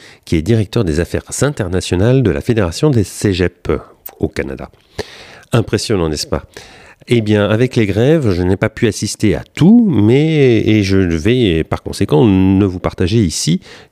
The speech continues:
que l'intervention de Benoît Serre,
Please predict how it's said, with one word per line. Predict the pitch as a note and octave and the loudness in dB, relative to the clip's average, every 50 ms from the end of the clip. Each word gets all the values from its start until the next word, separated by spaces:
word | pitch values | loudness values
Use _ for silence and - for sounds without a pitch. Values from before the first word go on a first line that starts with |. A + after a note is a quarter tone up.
| _ | _
que | - - G3 G3+ F#3 - | -2 0 0 2 2 2
l'intervention | G#2 G#2+ A#2+ C3 B2+ - C3 G#2 F#2+ F2+ - - - F#3+ F3 | 2 2 2 2 0 -2 -2 -2 -2 -2 -2 -2 0 0 0
de | A#2+ F#2+ F#2+ | 2 2 0
Benoît | F#2+ F#2 F#2 F2 A#2+ B2+ C3+ C3+ A2+ G2+ G2+ A2 A2+ - | 0 -2 -2 0 2 2 4 4 4 2 2 0 -2 -6
Serre, | - - - - F2+ F2 D#2+ D#2+ E2+ F#2+ G2 - | -8 -10 -6 -2 -2 0 0 2 0 0 -2 -4